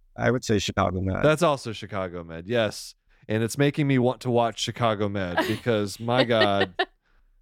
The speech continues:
Speaker 2: the scenarios that have,
Speaker 3: Uh, so
Speaker 2: that
Speaker 3: many
Speaker 2: I've heard, read about
Speaker 3: questions
Speaker 2: that.
Speaker 3: from
Speaker 2: Yes.
Speaker 3: that.
Speaker 2: <laughs>
Speaker 3: So
Speaker 2: So,
Speaker 3: many questions.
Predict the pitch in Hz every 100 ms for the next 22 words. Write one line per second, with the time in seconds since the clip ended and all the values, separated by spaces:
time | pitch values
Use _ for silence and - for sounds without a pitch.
0 | - 110 - 120 120 120 117 107 101 104
1 | 104 95 269 - - 311 - 214 262 269
2 | 254 226 - 123 113 113 107 - 104 101
3 | 101 _ - 113 95 196 185 170 175 -
4 | _ _ - 113 - - - _ _ _
5 | - - 143 110 107 339 233 196 170 190
6 | 180 - - - 208 - -